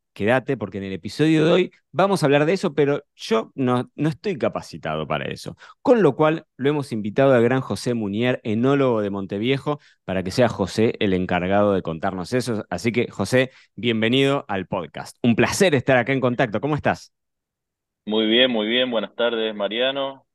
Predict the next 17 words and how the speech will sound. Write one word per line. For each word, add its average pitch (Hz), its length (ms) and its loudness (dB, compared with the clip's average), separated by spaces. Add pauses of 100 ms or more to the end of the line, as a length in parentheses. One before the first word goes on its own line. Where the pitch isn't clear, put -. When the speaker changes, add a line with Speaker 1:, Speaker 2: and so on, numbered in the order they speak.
(120)
Speaker 2:
Eh, 90 340 -10 (160)
un 87 160 -16
placer 95 340 -4
estar 95 480 2 (500)
compartiendo, 92 640 -6 (120)
eh, 90 280 -6
este 87 500 -4 (100)
podcast, 113 560 2 (160)
como 90 240 -4
decís, 101 340 -4
acá 98 480 2 (520)
desde 87 640 -4 (180)
Pomerol, 92 500 2
Burdeos. 107 640 0 (560)
Pero 92 120 -10
bueno, 92 360 -2
muy, 98 480 -6